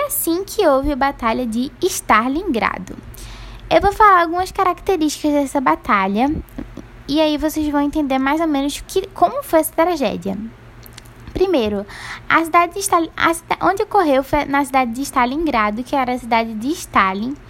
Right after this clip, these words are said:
e mais de dois milhões de pessoas morreram. É, ela destruiu a cidade, deixou tudo em pedaços, assim, tudo degradado.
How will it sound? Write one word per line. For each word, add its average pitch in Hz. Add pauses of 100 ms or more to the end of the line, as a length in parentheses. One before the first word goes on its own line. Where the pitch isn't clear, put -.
(440)
e 330
mais 311
de 330
dois 294
milhões 359
de 311
pessoas 254
morreram. 226 (1000)
É, 226 (640)
ela 320
destruiu 339
a 339
cidade, 247
deixou 277 (680)
tudo 359
em 330
pedaços, 262
assim, 254
tudo 349
degradado. 269